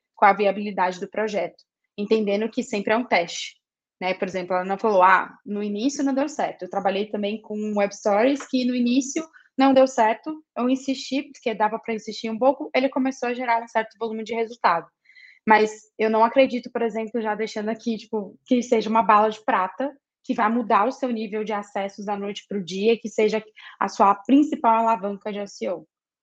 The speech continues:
né? Eu acho que não dá pra pensar dessa forma. Eu acho que a gente precisa sempre fazer, né, ter o cuidado ali, até porque sempre é teste se vai funcionar pro nosso tipo de público, nosso tipo de usuário,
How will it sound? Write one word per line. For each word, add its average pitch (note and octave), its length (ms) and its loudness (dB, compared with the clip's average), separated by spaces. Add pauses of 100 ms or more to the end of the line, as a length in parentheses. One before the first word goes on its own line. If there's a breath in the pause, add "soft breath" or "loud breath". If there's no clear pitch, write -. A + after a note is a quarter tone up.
(280)
né? F#3 180 -2
Eu F#3+ 40 -2
acho F#3+ 140 -8
que G3+ 100 -10
não G3+ 120 -6
dá F#3 80 2
pra G3 140 -2
pensar G3 260 -6
dessa F#3 260 -4
forma. E3 340 -4
Eu - 20 -8
acho - 180 -16
que F#3 140 -10 (340)
a F3+ 60 -6
gente F3+ 340 -10
precisa F#3 320 -8
sempre F#3+ 280 -6
fazer, G3+ 340 0
né, G3+ 220 0 (360 loud breath)
ter - 80 4
o G3 80 6
cuidado G3+ 480 4
ali, G3 380 -4 (120)
até G3 260 0
porque G#3+ 280 -6
sempre G#3+ 360 -4
é - 20 -2
teste A3 680 -2
se - 140 -6
vai G#3+ 160 0
funcionar G#3+ 380 -4
pro G3+ 140 -10
nosso G3+ 220 -6
tipo G#3+ 200 -10
de G#3+ 80 -8
público, F3+ 480 -8
nosso F3+ 220 -8
tipo - 160 -14
de F#3+ 120 -8
usuário, F#3 420 2